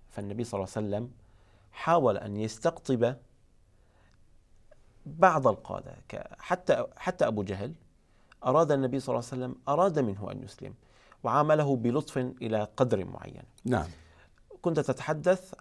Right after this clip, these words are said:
Speaker 1: عن سيدنا عمر بن الخطاب رضي الله عنه.
Speaker 2: يعني أنت تعلم أن سيدنا عمر بن الخطاب هو ابن أخت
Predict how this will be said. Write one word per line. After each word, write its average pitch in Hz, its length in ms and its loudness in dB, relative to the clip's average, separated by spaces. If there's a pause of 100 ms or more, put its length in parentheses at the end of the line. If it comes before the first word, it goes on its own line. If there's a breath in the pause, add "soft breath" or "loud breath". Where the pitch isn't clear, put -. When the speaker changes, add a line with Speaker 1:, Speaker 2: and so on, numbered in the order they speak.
(240)
Speaker 1:
عن 117 200 -6
سيدنا 110 420 0
عمر - 260 -8
بن - 80 -20
الخطاب - 340 -12
رضي - 200 -16
الله - 140 -20
عنه. - 100 -16
Speaker 2:
يعني 95 200 -2
أنت 131 120 2
تعلم 131 460 2
أن 104 160 2
سيدنا 110 420 4
عمر 101 260 2
بن 90 60 -2
الخطاب 98 580 2
هو 117 180 6
ابن 117 460 2
أخت - 640 -2